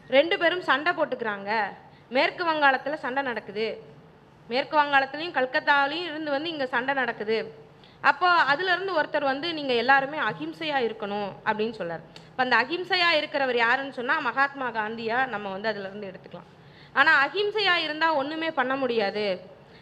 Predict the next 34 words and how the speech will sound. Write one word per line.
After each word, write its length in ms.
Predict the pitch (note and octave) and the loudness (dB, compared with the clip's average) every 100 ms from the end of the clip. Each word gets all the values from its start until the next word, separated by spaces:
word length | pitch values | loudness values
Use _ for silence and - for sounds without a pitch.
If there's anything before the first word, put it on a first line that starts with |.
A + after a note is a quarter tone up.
| - | 4
அப்படின்னு 340 | C4 D4+ E4+ | 4 4 -4
சொல்லும்போது, 800 | D#4 C4 C4 A3 G#3 G#3 B3+ - - | -2 -2 0 -2 -2 0 0 -2 0
அவர் 300 | B3 D4 F4+ | 2 2 0
வந்து 260 | E4+ E4 F#4 | 0 -2 0
ஒரு 480 | D#4+ C#4+ B3 A3 A3 | 2 2 2 0 2
இ-, 40 | |
இந்துத்துவா 720 | A#3 A3+ C#4 E4+ F#4+ F#4 D#4+ | 0 0 -2 -2 -2 2 2
மாதிரி 320 | C#4+ C4+ D#4 D4 | 4 2 2 0
அவரை 240 | A#3 A3+ | 0 0
காமிக்கிறாங்க. 560 | A3 A#3 A#3 G3+ F3 E3+ - - - - - | -2 -2 -4 -8 -8 -12 -20 -20 -20 -20 -2
அப்போ 320 | B3+ C#4+ F4 D#4+ | 2 4 4 4
ஒரு 200 | D#4 D#4 | 4 0
இஸ்லாமியர், 680 | D#4 G4+ G4+ G4 F4+ C#4+ C#4 | 0 2 2 0 -4 -8 -8
இஸ்லாமியர் 640 | D#4+ D#4+ F#4+ F#4 F4 D#4+ | -6 0 2 2 0 0
வந்து 200 | D4 D#4+ | 0 0
என்ன 160 | C#4+ | -2
பண்றாரு, 300 | D#4+ D4 C4+ | 0 2 4
அவரை 240 | D4 D4 C4+ | 4 0 0
கழுத்தை 400 | C4+ D#4+ - C#4+ | 0 0 0 0
அறுக்கிற 320 | B3+ D4 C#4 | 0 -2 0
மாதிரி 260 | A#3+ B3 C4 | 0 -2 0
காமிக்கிறாங்க. 480 | G#3+ G#3 G#3 F#3+ | 0 -2 -4 -4
ஆனா 280 | G3 C#4 D#4+ | 0 0 0
உண்மையாலுமே 480 | D4+ D#4+ D#4+ D4 D#4 | -2 -2 -2 -2 -2
கழுத்தை 320 | B3+ C4+ C4 | 0 0 0
அறுக்க 200 | A3+ A#3+ | -2 -2
மாட்டாங்க. 380 | A3+ G3+ F3+ F3 - - - - | -2 -2 -4 -6 -12 -20 -12 2
கடைசியில 340 | C#4+ D#4+ F4+ | 2 2 0
அந்த 260 | F4 C#4+ B3 | 0 0 0
கதையில 640 | B3 B3+ E4 D4 B3+ G#3 | 0 0 0 0 2 0
அவர் 240 | F#3+ A3+ A#3 | 0 0 0
ஒரு 200 | A3+ A#3 | 0 0
முடிவா 340 | B3+ D4+ G#3 G#3 | -2 0 0 0
சொல்லுவாரு, 380 | A#3 A#3 G3+ | -2 -2 -2